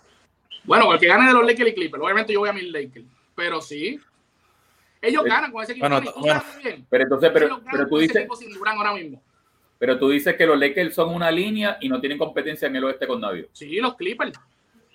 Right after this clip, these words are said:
Speaker 2: Ah, los Clippers.
Speaker 1: Por eso fue que te
Speaker 2: Di-,
Speaker 1: dije, ganan,
Speaker 2: Utah,
Speaker 1: ganan
Speaker 2: Utah
Speaker 1: sin
Speaker 2: no.
Speaker 1: contra-, ¿ah?
Speaker 2: Utah no.
Speaker 1: No.
Speaker 3: Ni
Speaker 1: No.
Speaker 3: Phoenix, ni Phoenix.
Speaker 1: No, no.
Speaker 2: A ver.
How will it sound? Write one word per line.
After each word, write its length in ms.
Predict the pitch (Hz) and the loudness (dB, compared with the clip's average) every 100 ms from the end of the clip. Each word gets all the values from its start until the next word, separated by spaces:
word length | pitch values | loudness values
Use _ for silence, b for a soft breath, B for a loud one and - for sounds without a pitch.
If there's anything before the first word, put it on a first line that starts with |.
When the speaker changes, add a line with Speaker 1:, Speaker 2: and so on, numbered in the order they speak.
| _ | _
Speaker 2:
Ah, 120 | - 180 | 0 2
los 180 | 147 | 2
Clippers. 380 | - 175 131 98 - _ | 0 -4 -4 -8 -10 _
Speaker 1:
Por 160 | - - | -14 -12
eso 100 | 202 | -6
fue 120 | 202 | -4
que 60 | 220 | 0
te 60 | |
Speaker 2:
Di-, 120 | 233 285 | 2 2
Speaker 1:
dije, 220 | 254 - _ | 0 -6 _
ganan, 300 | 190 240 294 | -2 -2 -2
Speaker 2:
Utah, 280 | 254 151 190 - | -2 2 2 2
Speaker 1:
ganan 220 | 202 294 285 | 0 -4 -2
Speaker 2:
Utah 240 | 156 180 | 0 0
Speaker 1:
sin 100 | 175 | 0
Speaker 2:
no. 120 | 156 | -2
Speaker 1:
contra-, 320 | 202 196 196 - _ - | -6 -10 -14 -14 _ -4
¿ah? 200 | 240 311 _ _ _ - | -2 -2 _ _ _ -4
Speaker 2:
Utah 300 | 139 143 147 | 0 2 2
no. 220 | 110 95 _ _ _ _ _ _ 147 | 0 -8 _ _ _ _ _ _ -16
Speaker 1:
No. 380 | 151 - 123 _ _ _ _ - | -14 -14 -16 _ _ _ _ -4
Speaker 3:
Ni 160 | 151 | -2
Speaker 1:
No. 80 | 143 | 4
Speaker 3:
Phoenix, 500 | 190 180 131 120 - _ | 4 6 4 -2 -10 _
ni 120 | 135 | -10
Phoenix. 220 | 131 180 139 | -2 0 2
Speaker 1:
No, 160 | - - - _ _ _ | 0 -4 -18 _ _ _
no. 300 | 196 165 - | -4 -4 -4
Speaker 2:
A 60 | |
ver. 100 | - | -14